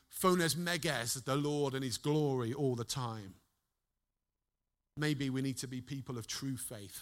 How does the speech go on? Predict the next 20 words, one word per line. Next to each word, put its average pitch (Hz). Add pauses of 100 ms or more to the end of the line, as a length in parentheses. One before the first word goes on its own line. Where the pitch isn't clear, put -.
(140)
Faith 147 (100)
recognizes 107
the 104
work 98
of -
God. - (260)
Faith - (300)
spots -
what 110
Jesus 110
is 101
doing. 107
Faith 165 (200)
holds 180
on 165
to 143
the 135
goodness 123
of 104
God. 117